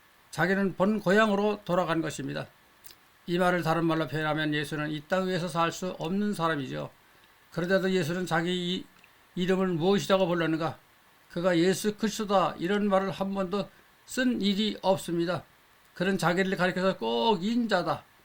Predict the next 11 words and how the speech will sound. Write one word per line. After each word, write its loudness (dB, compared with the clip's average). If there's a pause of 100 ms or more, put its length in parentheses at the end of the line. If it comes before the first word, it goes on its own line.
(200)
사람의 0
아들이다, -4
즉 -4
사람이다라는 0
말이죠. -6 (600)
이 0
말에 4
무슨 0
뜻이 -2
포함되어 -2
있습니까? -8